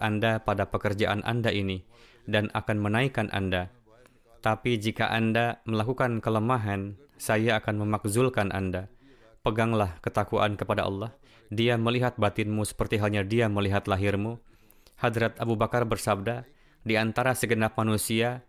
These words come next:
yang paling dekat dengan Tuhan adalah mereka yang paling memenuhi hak persahabatan dengan Allah. Yang paling dekat kepada Allah di antara manusia adalah orang yang melalui amalannya, ia menjadi yang paling dekat dengannya. Saya telah memilih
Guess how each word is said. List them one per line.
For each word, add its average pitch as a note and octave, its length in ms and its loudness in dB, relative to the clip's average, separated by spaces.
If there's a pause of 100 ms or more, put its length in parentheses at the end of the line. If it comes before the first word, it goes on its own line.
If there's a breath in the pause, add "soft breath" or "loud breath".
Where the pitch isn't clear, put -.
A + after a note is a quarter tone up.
(220 soft breath)
yang A2 180 2
paling B2+ 320 0
dekat A#2 300 0
dengan G#2+ 260 0
Tuhan A#2 400 0
adalah G#2+ 380 0
mereka A2 420 0
yang G2+ 220 0
paling G2+ 260 -2
memenuhi G#2 400 -2
hak C3 240 -2
persahabatan G#2 720 0
dengan A2 240 0
Allah. F#2+ 320 -4 (720 soft breath)
Yang A#2 240 0
paling A2+ 240 0
dekat C3+ 400 -2
kepada A2+ 380 -2
Allah A2 340 0 (160)
di G#2+ 80 -2
antara G#2+ 320 0
manusia G#2 560 0
adalah G2 320 -2 (400 loud breath)
orang B2 320 2
yang G2+ 400 -4
melalui G#2+ 320 2
amalannya, G#2+ 720 0
ia B2 220 2
menjadi G#2 420 0
yang F#2+ 80 -2
paling G2 320 -2
dekat C3 240 -2
dengannya. F2+ 480 -2 (640 soft breath)
Saya A2+ 480 0
telah A2 240 0
memilih A2 320 0